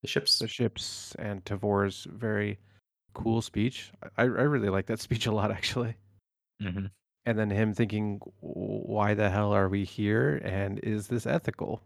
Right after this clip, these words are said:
Speaker 2: Because it's probably not."
Speaker 1: Um, yeah, Tavor's speech is so, it's so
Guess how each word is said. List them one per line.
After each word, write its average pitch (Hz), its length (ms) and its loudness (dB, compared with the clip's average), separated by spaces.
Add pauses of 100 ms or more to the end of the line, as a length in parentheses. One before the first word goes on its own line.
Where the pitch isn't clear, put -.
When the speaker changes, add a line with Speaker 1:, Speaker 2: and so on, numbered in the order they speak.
Speaker 2:
Because - 320 -8
it's - 140 -12
probably - 460 -2
not." - 320 -2 (440)
Speaker 1:
Um, 107 520 -6 (480)
yeah, 104 200 -2
Tavor's 143 440 2
speech 127 360 2
is 104 100 0
so, 113 600 4 (180)
it's 120 180 2
so 190 320 4